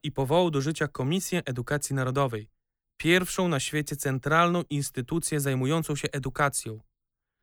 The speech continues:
Oprócz tego stworzył szkołę rycerską, kształcącą przyszłe kadry dla Armii Rzeczpospolitej.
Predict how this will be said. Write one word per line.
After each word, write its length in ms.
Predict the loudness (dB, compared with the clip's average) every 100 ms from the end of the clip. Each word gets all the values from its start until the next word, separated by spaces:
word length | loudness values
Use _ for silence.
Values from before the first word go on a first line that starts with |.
| _ _ _ _
Oprócz 280 | -2 0 0
tego 200 | 0 0
stworzył 340 | -2 -2 -2
szkołę 360 | 0 2 6 6
rycerską, 600 | 4 0 -2 -2 -2 -4 -8 _ _ -4
kształcącą 560 | 2 2 2 0 -2
przyszłe 440 | -2 -2 0 0 0
kadry 580 | 4 4 4 2 0 -2 _ _ _ -2
dla 240 | 2 4
Armii 360 | 4 4 2 0
Rzeczpospolitej. 840 | -4 -6 -4 0 -2 -4 -12 -14